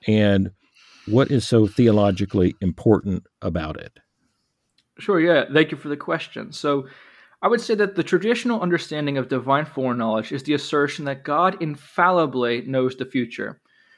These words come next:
Speaker 2: Those who affirm this notion immediately fall under the charge, "If God infallibly knows the future, then why did he create people he knew would choose eternal misery over eternal bliss? Wouldn't it have been better never to have created them at all?"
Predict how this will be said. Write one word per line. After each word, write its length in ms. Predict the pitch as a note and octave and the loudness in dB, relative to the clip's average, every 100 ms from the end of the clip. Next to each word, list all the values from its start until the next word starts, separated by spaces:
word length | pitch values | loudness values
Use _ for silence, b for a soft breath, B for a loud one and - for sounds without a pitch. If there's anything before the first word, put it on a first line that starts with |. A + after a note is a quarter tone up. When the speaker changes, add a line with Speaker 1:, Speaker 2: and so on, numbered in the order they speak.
| _ | _
Speaker 2:
Those 240 | D3 G3+ A#3+ | 4 6 6
who 100 | B3+ | 2
affirm 340 | A3+ A3 A3+ | 2 2 4
this 160 | A3 F#3+ | 2 0
notion 420 | D#3 D3 D#3+ D#3 | -2 -2 -4 -8
immediately 560 | D3+ D3 E3 G#3+ G#3 F#3+ | -6 -2 0 0 0 -2
fall 300 | F#3+ D#3+ D3 | -2 -2 0
under 160 | D3+ | -2
the 100 | C3+ | -6
charge, 460 | C3 - A2+ A2+ - | -6 -2 -2 -2 0
"If 240 | G3+ G3 - | -2 0 0
God 320 | A3 A#3+ C4 | 6 6 4
infallibly 640 | A#3 A3 G3+ G#3+ G3+ G3 | 0 0 2 2 2 0
knows 300 | E3 D#3+ E3 | 0 0 -2
the 80 | C3+ | -6
future, 540 | - F#3 F3+ A2 A#2 b b b - | -4 -6 -4 -4 -6 b b b -2
then 220 | E3 D3 | -2 0
why 240 | E3 F3+ | 2 2
did 140 | G3 F3 | 0 -4
he 100 | F#3 | -6
create 420 | - C#3+ C3 C3+ | -4 -2 -2 -4
people 500 | - D#3+ A#2+ A#2 A#2+ | -4 -4 -2 -4 -2
he 140 | D3+ D3 | -2 -2
knew 280 | D3+ E3+ | 0 2
would 200 | C3 C3 | 4 2
choose 340 | C3 F#3 G3+ F#3 | -2 -2 -2 -4
eternal 380 | D3 - D3+ D3+ | -8 -4 -4 -2
misery 600 | C3+ - D#3+ A#2+ A2 A2+ | -2 0 0 0 0 -4
over 220 | - C3 D#3+ | -6 -4 -4
eternal 400 | D3+ A#2+ A#2+ A#2 | -4 -6 -4 -4
bliss? 500 | C#3 F3+ G#2+ - - b b b b | -4 -4 -4 -8 -20 b b b b
Wouldn't 300 | D3+ C4 G#4 | -2 0 0
it 60 | C#4 | 0
have 140 | C4 | 0
been 180 | G3 F3+ | 0 0
better 340 | D#3+ D3+ B2+ - | 2 4 2 -2
never 280 | D3+ E3 F#3+ | -4 -2 -2
to 200 | F#3+ D#3+ | -4 -4
have 200 | D#3+ D3+ | -4 -4
created 320 | - D#3 C#3 | -4 -4 -4
them 160 | A#2 A#2 | -4 -4
at 120 | C3 | -4
all?" 420 | D#3 C#3 G#2+ | -4 -4 -6